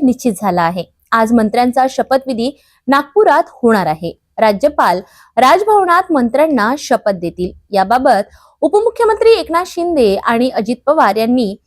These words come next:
आपल्या पक्षातील संभाव्य मंत्र्यांची यादी मुख्यमंत्री देवेंद्र फडणवीस यांच्याकडे सादर केली आहे. मिळालेल्या माहितीनुसार मुख्यमंत्री यांनी स्वतः या सर्वांना फोन करून मंत्रिमंडळात सहभागी होण्याचे निमंत्रण दिले आहे.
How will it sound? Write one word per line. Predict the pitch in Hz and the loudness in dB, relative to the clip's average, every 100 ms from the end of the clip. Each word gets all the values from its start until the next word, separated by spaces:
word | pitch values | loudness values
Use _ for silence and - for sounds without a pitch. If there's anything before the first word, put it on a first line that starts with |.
| _ _ | _ _
आपल्या | 269 285 403 | -2 2 2
पक्षातील | 415 339 - 415 403 339 359 | 2 -2 0 -2 0 0 0
संभाव्य | - 277 294 403 494 | 2 0 2 0 0
मंत्र्यांची | 381 285 269 277 277 | -2 0 0 0 0
यादी | 254 277 277 202 | 0 2 0 -2
मुख्यमंत्री | 233 240 311 311 320 | -2 -2 -4 -2 -2
देवेंद्र | 302 254 254 262 277 | -2 0 2 0 2
फडणवीस | 254 285 349 277 294 | 0 0 -2 -4 -2
यांच्याकडे | 240 233 330 226 240 | -2 0 0 0 -2
सादर | 294 208 180 196 | -2 -4 -2 -6
केली | 185 180 | -6 -2
आहे. | 170 185 - _ _ _ _ 277 | 0 -2 -8 _ _ _ _ 0
मिळालेल्या | 320 403 480 494 | 2 2 4 4
माहितीनुसार | 480 370 359 381 381 311 269 | 2 -2 -2 -2 0 0 0
मुख्यमंत्री | 294 294 381 370 359 330 269 | -2 -6 -4 -4 -4 -2 0
यांनी | 254 269 311 | 0 0 -4
स्वतः | - 262 262 240 | -2 -2 0 0
या | 196 240 | 0 -4
सर्वांना | - 269 247 311 392 415 | -2 -2 2 0 2 -2
फोन | - 294 349 | 0 -4 -2
करून | 254 202 233 - - - | -2 0 -4 -10 -20 -2
मंत्रिमंडळात | 277 294 403 415 370 320 302 349 | 0 2 0 0 2 4 4 2
सहभागी | - 269 240 277 403 | -2 0 2 0 0
होण्याचे | 330 214 214 269 | -2 -4 -4 -4
निमंत्रण | 330 247 202 202 208 | 0 0 0 -2 -4
दिले | 190 180 | -2 0
आहे. | 175 185 | 0 -4